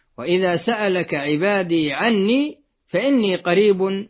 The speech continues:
أجيب دعوة الداعي إذا دعان". أما صرف حق الله جل وعلا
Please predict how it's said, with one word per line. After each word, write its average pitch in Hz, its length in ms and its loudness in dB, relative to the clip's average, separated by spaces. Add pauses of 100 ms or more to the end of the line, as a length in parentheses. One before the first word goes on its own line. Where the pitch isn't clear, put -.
أجيب 175 500 -2
دعوة 170 460 -2
الداعي 180 760 -2 (340)
إذا 240 280 2
دعان". 156 480 -4 (840)
أما 214 680 0 (460)
صرف 226 480 0 (760)
حق - 360 -10
الله 180 760 -2 (400)
جل 190 380 0
وعلا 185 680 -2